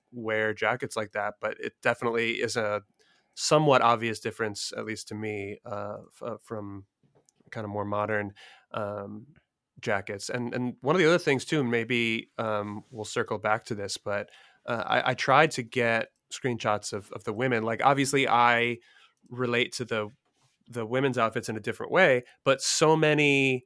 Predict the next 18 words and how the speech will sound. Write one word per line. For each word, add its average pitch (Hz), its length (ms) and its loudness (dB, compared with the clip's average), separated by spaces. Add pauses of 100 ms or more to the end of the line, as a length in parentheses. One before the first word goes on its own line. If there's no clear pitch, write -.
(120)
of 120 120 -6
the 127 60 -6
women 131 240 2
in 117 120 0
the 110 60 -4
show 113 600 2
are 123 200 6
wearing 117 460 2
kind 110 360 -2
of, 107 100 -6
like, 113 180 -4
menswear. 110 460 -2
Like, 120 140 -4
Elaine 151 340 4
wears 127 180 4
a 117 60 -2
lot 113 360 4
of 120 300 0